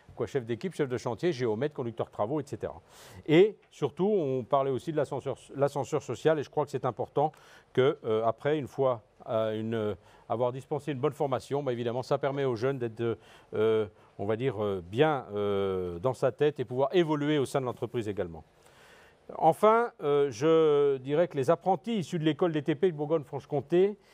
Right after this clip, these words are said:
euh, ils se distinguent aussi dans le cadre de compétition. Ce sont des compétiteurs. Je fais allusion ici aux Olympiades des métiers,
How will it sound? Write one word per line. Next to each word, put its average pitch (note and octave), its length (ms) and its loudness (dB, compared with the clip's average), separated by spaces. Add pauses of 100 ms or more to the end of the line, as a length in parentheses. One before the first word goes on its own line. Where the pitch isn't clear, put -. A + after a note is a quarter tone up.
(360)
euh, B2+ 680 2 (140)
ils C3+ 100 -4
se - 140 4
distinguent F#3+ 480 4
aussi A3 560 0 (160)
dans C#3+ 140 2
le D#3 60 0
cadre G3 400 4 (120)
de C#3 100 -2
compétition. C#3+ 680 -2 (460)
Ce - 140 2
sont A3 180 4
des F3+ 80 2
compétiteurs. D3+ 680 -2 (1040)
Je - 100 -14
fais F#3 120 10
allusion G3+ 360 4
ici A#3 320 0
aux F3+ 160 4
Olympiades F3 420 2
des E3 120 0
métiers, F#3+ 440 0